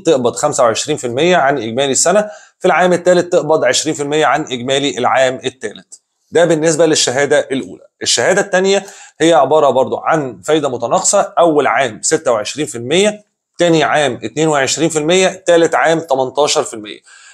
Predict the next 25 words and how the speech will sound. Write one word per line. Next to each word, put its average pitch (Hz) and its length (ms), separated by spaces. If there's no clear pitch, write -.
دي، 160 360
ده، 131 420
ده 151 200
معدل 156 440
العائد 131 380
السنوي 139 500
على 143 400
الشهادة 135 600
ودورية 143 500
صرف 185 320
العائد 147 380
هنا 175 340
شهريا، 127 540
فبالتالي 127 680
الشهادة 147 380
الأولى 135 300
دورية 117 260
صرف 139 260
العائد 120 320
سنويا، 165 580
الشهادة 170 360
التانية 185 340
دورية 160 320
صرف 165 320
العائد 139 460